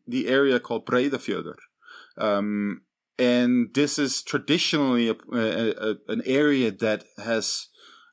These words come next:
um, uh, that was settled by, uh, at least we su-, uh, s-, assume that there was, like, a considerable amount of Gaelic people present there in the early s-,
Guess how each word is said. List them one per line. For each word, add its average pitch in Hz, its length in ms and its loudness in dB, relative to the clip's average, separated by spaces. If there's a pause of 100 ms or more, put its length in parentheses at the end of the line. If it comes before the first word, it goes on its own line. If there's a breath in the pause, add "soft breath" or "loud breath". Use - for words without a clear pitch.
um, 104 580 -2 (100)
uh, 107 140 -2 (400)
that 120 200 2
was 117 160 0
settled 135 420 2
by, 98 500 2 (160)
uh, - 60 -8 (420)
at 123 140 -4
least 156 220 -2
we 151 80 0
su-, 135 280 -2
uh, 120 160 -2 (140)
s-, - 240 -6 (160)
assume 139 460 2
that 110 140 -2
there 123 100 2
was, 120 140 0
like, 113 160 -2
a 110 120 -4 (120)
considerable 120 540 0
amount 107 280 0
of - 140 -16
Gaelic 110 380 -4
people 98 360 -8
present 117 480 -6
there 92 200 0
in 92 100 -6
the 95 120 -6
early 104 200 0
s-, 104 160 -12